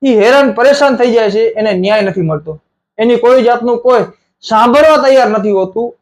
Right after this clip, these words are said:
આ છે હાલની આપણી સિસ્ટમ. આ જે છ મુદ્દા છે આપણા દ્વારા લેવામાં આવ્યા છે, અને હું કોઈ દી એમ નથી કહેતો કે આપણી st-, આ જે સ્ટોરી છે એને ખૂબ શેર કરવામાં આવે, પરંતુ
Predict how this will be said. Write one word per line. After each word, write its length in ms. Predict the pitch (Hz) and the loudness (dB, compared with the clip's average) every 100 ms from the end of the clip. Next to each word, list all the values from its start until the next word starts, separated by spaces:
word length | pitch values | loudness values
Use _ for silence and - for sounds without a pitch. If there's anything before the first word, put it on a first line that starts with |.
| - | -2
આ 140 | 208 | -2
છે 300 | 220 214 151 - 170 | 0 -4 -8 -6 -2
હાલની 500 | 202 254 269 170 - _ _ - | 2 2 0 -2 -8 _ _ -4
આપણી 280 | 202 226 240 | -2 0 -2
સિસ્ટમ. 400 | 233 226 - 143 - _ _ _ _ _ _ 240 | -4 -6 -6 -8 -10 _ _ _ _ _ _ -2
આ 80 | |
જે 140 | 269 302 | 0 0
છ 260 | - 320 | 2 2
મુદ્દા 260 | 320 294 302 | 2 2 0
છે 160 | 302 302 | 2 0
આપણા 400 | 269 285 277 277 | 2 2 2 2
દ્વારા 340 | 247 247 254 | 2 2 2
લેવામાં 440 | 214 196 247 247 196 | 2 2 0 0 0
આવ્યા 180 | 170 | -2
છે, 200 | 151 185 _ _ _ _ - | -4 -10 _ _ _ _ -2
અને 420 | 294 330 185 - _ _ 220 | 0 2 0 -6 _ _ 0
હું 180 | 294 | 2
કોઈ 140 | 302 349 | 2 4
દી 100 | 359 | 4
એમ 100 | 339 | 2
નથી 240 | 330 311 | 2 0
કહેતો 240 | 294 294 294 | 0 0 2
કે 80 | |
આપણી 240 | 247 254 277 | 0 0 -2
st-, 240 | - _ - | -6 _ -2
આ 180 | 226 | 0
જે 160 | 240 240 | 2 0
સ્ટોરી 440 | 240 240 254 262 | -2 0 2 2
છે 200 | 165 160 - | -2 -6 -6
એને 160 | 220 220 | -6 -4
ખૂબ 260 | 220 247 202 | -4 -6 -4
શેર 300 | 214 220 220 | -2 -2 0
કરવામાં 340 | 220 208 202 | 0 0 0
આવે, 120 | 202 240 - _ _ | -2 -4 -8 _ _
પરંતુ 480 | 269 320 285 233 - | 0 2 2 -2 -6